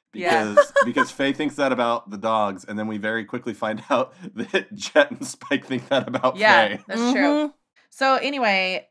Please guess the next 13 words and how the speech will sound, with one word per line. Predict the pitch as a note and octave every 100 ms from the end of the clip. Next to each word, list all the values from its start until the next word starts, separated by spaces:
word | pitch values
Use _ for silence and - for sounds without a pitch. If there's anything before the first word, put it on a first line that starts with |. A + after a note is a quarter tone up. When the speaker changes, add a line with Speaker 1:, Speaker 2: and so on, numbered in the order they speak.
| _
Speaker 1:
uh, | G#3+ G#3+ G3+ F#3+ D#3
Spike | - - C4+ F4 - A#3
follows | - B3+ B3 A#3+ C#4
someone | B3 A3+ G#3+
who's | A#3 G#3
following | G#3 C4 D4 G3+ G3+
someone. | - C#3+ C3 C#3+ C4+ _ _
He, | _ - - _
and | - G#3+ G#3 G3 F#3+ G3 - - - _
we | G3 A#3
see | - B3+
the | A#3+
kid | D4+ - C4 B3+ C4 B3+